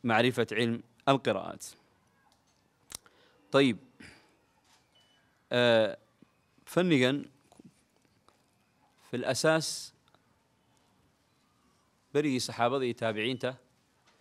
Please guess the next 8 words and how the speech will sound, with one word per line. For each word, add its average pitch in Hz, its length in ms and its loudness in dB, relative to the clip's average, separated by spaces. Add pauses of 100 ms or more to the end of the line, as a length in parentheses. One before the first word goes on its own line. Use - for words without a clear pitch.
(1040)
juzu 170 300 4
min 131 120 0
tafsiir 135 420 -2
Qur'aan 131 260 -4
ayuu 113 140 -2
ka 131 120 -6
mid 104 140 -6
ahaa. 98 300 -12